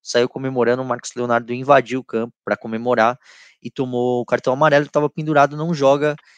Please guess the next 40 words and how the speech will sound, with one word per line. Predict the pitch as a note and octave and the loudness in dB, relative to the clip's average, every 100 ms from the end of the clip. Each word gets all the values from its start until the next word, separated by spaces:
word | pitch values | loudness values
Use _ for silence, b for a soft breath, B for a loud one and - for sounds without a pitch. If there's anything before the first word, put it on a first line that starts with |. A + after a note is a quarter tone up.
| b b | b b
contra | - C3+ C3+ D3 | -8 -8 -4 -4
o | |
Flamengo. | - D#3 D3+ C3+ A#2 G2+ - | 0 -2 0 -4 -6 -10 -2
É, | A2 A2 A2 | 0 0 0
mas | A2 B2 | -2 -4
a | D3 | -2
questão | D#3 C#3 D3+ | -2 -2 -2
não | D#3 | -2
é | |
nem | D3+ F3 | -2 0
essa, | C3 B2 A#2 | 0 -2 -4
a | |
questão | - A2+ B2 C3 | -8 -8 -6 -6
é | |
que | - D#3 | -6 -8
o | |
Marcos | C#3+ C#3 - - | -6 -6 -8 -8
Leonardo, | C#3 C3 C3 C#3+ A2 - | -6 -4 -2 -2 -6 -14
ele | A2+ A#2 | -12 -12
deixa | A#2+ B2+ B2 | -6 -6 -6
o | - | -10
campo | C3 B2+ | -10 -10
com | - C3+ | -12 -6
dor | C3 | -4
muscular, | C3+ C#3 - C#3+ A2+ G#2 | -4 -8 -6 2 4 4
tava | - G#2+ | 0 -2
ali | A2+ A2+ A#2 A2+ F#2+ _ _ _ _ | -2 -2 -4 -4 -8 _ _ _ _
com | A2+ | -6
a | |
mão | A2+ A2+ | -4 -4
na | G#2+ | -6
coxa | - C3 D#3+ E3 C#3 - | -6 -2 2 4 2 0
e | |
tudo | A2+ A#2 A#2 | -8 -8 -4
mais. | A2+ C3 D#3 - - - b b b | 0 0 0 -2 -4 -6 b b b
É, | A2+ A2 | -2 -2
o | B2 | -2
Santos | - D#3+ E3 E3+ C#3 | -4 -4 -2 -2 2
já, | C#3+ C#3+ C#3+ C#3 A#2+ | 4 4 4 0 -2
já | A#2 A#2+ B2 | -6 0 2